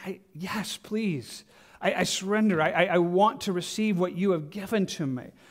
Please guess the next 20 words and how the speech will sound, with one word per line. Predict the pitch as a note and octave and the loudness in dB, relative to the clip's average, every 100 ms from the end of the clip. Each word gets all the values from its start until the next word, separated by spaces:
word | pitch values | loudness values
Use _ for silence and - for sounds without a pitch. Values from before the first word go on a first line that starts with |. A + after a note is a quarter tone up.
| _ | _
Today | - G#3+ A3+ A#3 | -2 4 6 6
it | |
would | G#3+ G3 | 6 4
be | G3+ | 4
an | G3 F#3 | 4 4
incredible, | F#3 - A#3+ A#3 A3 G#3 | -2 -2 2 2 2 -2
incredible | - A#3+ G#3+ | 2 4 4
tragedy | F#3 - A3+ A3 G3+ F#3 F3 | 0 0 4 6 4 2 4
where | F3 | 4
that | F#3 E3+ | 4 4
happens, | F3+ F#3+ A3 G#3 F3+ | 2 2 2 0 -2
and | F3+ | 0
I | E3+ | 0
just | D3 A#3+ B3 B3+ | 0 -2 -2 -2
invite | G#3 E3+ F3 F3+ | -2 2 4 4
it | F#3 F#3+ | 0 0
not | F#3 G3 G3 | 2 0 0
to | E3 | -2
be | E3 | 0
you. | E3 F3 D#3+ | 2 4 2